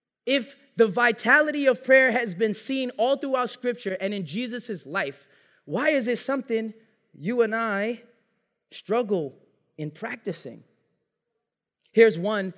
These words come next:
and this is true for me. I don't know if this is true for you. Maybe it could be. Maybe somebody in the room can relate. But here's one.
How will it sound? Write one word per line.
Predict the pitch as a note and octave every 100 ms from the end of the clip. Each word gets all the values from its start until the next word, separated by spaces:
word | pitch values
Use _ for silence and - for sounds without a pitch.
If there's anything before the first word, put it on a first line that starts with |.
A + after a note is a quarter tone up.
| _ -
and | F3+ A3
this | A#3+
is | A3
true | - B3+
for | - A3
me. | A#3 A#3+
I | A3
don't | A#3
know | A#3 A3+
if | -
this | A3+ G3
is |
true | - A3+
for | G#3 G#3+
you. | G#3+
Maybe | G3+ A#3 A3+
it | G3
could | G#3+ F#3+
be. | F3+
Maybe | E3+ A3+ A#3
somebody | - A3 A3 G#3
in | G3+
the | F3+
room | F3+ G3+ F#3+ - - _
can | - G#3
relate. | F#3+ F#3+ G3 D3 _ _ -
But | G3+
here's | G3 C4 C4 F#3+
one. | A#3+ A#3 B3+